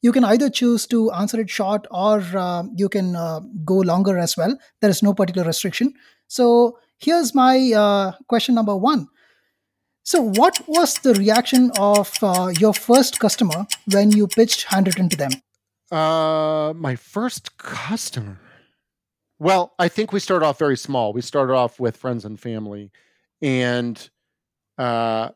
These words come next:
Speaker 2: many of them were di-, were in disbelief. They didn't think it could,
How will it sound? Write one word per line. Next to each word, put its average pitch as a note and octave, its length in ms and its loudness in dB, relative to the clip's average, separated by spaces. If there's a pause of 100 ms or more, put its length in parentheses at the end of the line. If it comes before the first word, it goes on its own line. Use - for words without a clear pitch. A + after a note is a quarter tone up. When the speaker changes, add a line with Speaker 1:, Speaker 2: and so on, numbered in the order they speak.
Speaker 2:
many D#3 220 0
of E3 60 -2
them D3+ 160 -2
were B2+ 100 -4
di-, E3 460 -8
were C#3 180 -4
in B2 120 -2
disbelief. G#2+ 540 -8
They A#2+ 120 -6
didn't A#2+ 200 -4
think A#2 220 -10
it A2+ 80 -14
could, A2+ 140 -16